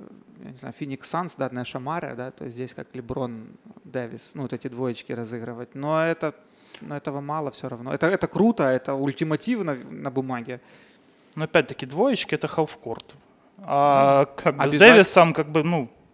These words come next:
Speaker 1: Так
Speaker 2: Ну, вообще
Speaker 1: вот
Speaker 2: хотелось бы и бежать слегка, потому что Дэвис бежит очень круто. А как бежать с тем же Казинсом, как бежать там с тем же Рондо и со всеми
Speaker 1: Так даже,
Speaker 2: остальными,
Speaker 1: даже
Speaker 2: с Карузо?
Speaker 1: ты понимаешь, д-,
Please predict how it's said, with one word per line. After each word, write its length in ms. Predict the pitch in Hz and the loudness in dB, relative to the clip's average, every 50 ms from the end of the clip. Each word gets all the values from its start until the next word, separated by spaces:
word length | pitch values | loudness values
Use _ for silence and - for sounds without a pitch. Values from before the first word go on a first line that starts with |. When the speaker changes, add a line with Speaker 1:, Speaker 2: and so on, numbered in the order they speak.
| _ - _ _ | _ -20 _ _
Speaker 1:
Так 100 | 202 190 | 0 2
Speaker 2:
Ну, 60 | 180 | 4
вообще 160 | 185 220 214 190 | 6 8 8 10
Speaker 1:
вот 60 | - | 10
Speaker 2:
хотелось 440 | 196 - - 196 196 196 175 143 143 | 8 8 10 12 12 12 10 8 2
бы 360 | 143 160 156 151 151 147 - - | 2 4 6 6 6 4 2 0
и 80 | 147 | -2
бежать 440 | 143 131 147 135 135 156 180 190 - | -2 0 0 2 6 8 8 8 6
слегка, 420 | - - 165 160 151 - - 151 151 | 2 -2 -2 -2 0 4 4 4 4
потому 280 | - 135 - 131 135 | 2 -2 -4 -4 -4
что 140 | 131 - 139 | -6 -6 -2
Дэвис 280 | 131 139 139 135 127 123 | 2 2 4 4 2 0
бежит 280 | 131 131 131 131 123 - | -4 -4 -4 -4 0 0
очень 280 | 156 151 - - 143 135 | 0 0 0 -2 -4 -4
круто. 340 | 131 135 139 127 - 135 131 - - - - - | -2 -2 -2 0 -2 -2 -4 -4 -10 -14 -2 0
А 80 | - - | 2 6
как 200 | - 190 175 160 | 6 6 6 4
бежать 280 | 151 147 151 156 151 | 2 4 6 4 4
с 40 | - | 4
тем 180 | - 156 147 139 | 0 -4 -2 -2
же 100 | 135 131 | -2 -4
Казинсом, 580 | - - 143 143 151 131 131 135 131 - 123 | 2 6 8 8 8 6 2 -4 -4 -6 -6
как 180 | 123 - 147 143 | -6 -6 -6 -4
бежать 300 | 139 131 131 143 143 139 | -4 0 2 2 2 2
там 140 | - - 131 | 0 -4 -6
с 60 | - | -4
тем 180 | - 143 139 135 | -4 -4 -4 -2
же 140 | 123 131 120 | -2 0 0
Рондо 480 | 123 127 135 139 135 131 120 127 123 - - - - - - | 2 2 4 2 2 2 0 0 -2 -2 -4 -12 -16 -12 -10
и 60 | - 123 | -8 -6
со 140 | - - | -6 -6
всеми 320 | 131 - - 147 143 139 135 | -4 0 0 2 2 4 2
Speaker 1:
Так 140 | 131 170 - | 2 2 4
даже, 120 | 240 - 131 262 | 4 4 6 4
Speaker 2:
остальными, 200 | 262 - 127 131 | 4 4 2 2
Speaker 1:
даже 220 | 226 226 220 220 | 2 2 2 0
Speaker 2:
с 20 | 226 | 2
Карузо? 180 | - - 147 139 | 2 2 4 4
Speaker 1:
ты 0 | |
понимаешь, 200 | 180 254 240 202 127 | 4 4 4 2 0
д-, 80 | - | -4